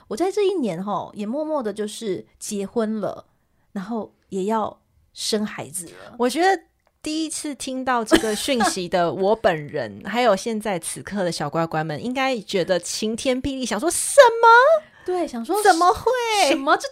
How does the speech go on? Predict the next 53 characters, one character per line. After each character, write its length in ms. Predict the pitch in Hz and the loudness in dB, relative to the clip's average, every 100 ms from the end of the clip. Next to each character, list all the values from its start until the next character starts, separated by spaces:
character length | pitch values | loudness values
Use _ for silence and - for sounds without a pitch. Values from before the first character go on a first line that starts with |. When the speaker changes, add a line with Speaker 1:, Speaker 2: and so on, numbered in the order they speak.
| - | 0
Speaker 1:
都 100 | 480 453 | 0 2
没 180 | 339 415 | 0 -2
讲 420 | - 349 226 202 | 0 2 2 0
欸。 240 | 208 202 202 | -4 -4 -6
对 160 | 285 | -6
啊， 100 | 269 | -6
超 200 | 262 247 | 0 0
默 200 | 269 269 | 0 -2
默 200 | 233 254 | -2 -2
的。 60 | 214 | 2
Speaker 2:
你 40 | |
要 320 | 370 320 - 214 | 2 0 -2 0
爱 240 | 339 330 | 2 4
慕 240 | 311 320 | 2 0
你 200 | 269 226 | 0 -2
的 180 | 196 185 | 0 0
小 260 | 185 196 220 | 0 -2 -2
粉 300 | - 185 180 | -2 -4 -4
丝 180 | - 220 | -6 -4
们 240 | 190 175 | -2 -4
怎 180 | - 214 | -4 -4
么 140 | 165 156 - | -4 -4 0
办？ 140 | 247 | 2
Speaker 1:
对 180 | 403 349 | 4 6
啊， 120 | 349 | 6
让 80 | 370 | 4
他 40 | |
们 140 | 320 311 | 0 4
幻 200 | 339 294 | 4 4
灭 320 | 302 302 247 | 0 0 2
了， 120 | 226 | 2
对 100 | 233 | 2
不 100 | 220 | 0
对？ 440 | 214 233 196 185 | 0 2 4 4
可 120 | 262 466 | 6 8
我 60 | |
刚 160 | - - | 10 8
已 60 | |
经 120 | 320 - | 8 2
有 60 | |
说 160 | - 302 | 4 2
我 60 | |
三 200 | 220 262 | 2 0
十 140 | 269 233 | -2 -6
几 160 | 185 | -10
岁 280 | 165 226 185 | -4 0 4
了， 140 | 180 - - 554 | 6 8 12 12
<laughs> 240 | 466 440 | 12 10
应 60 | 349 | 10
该 180 | 392 392 | 10 10
还 200 | - 262 | 8 6
好 120 | 220 | 6
吧？ 220 | - 214 | 4 2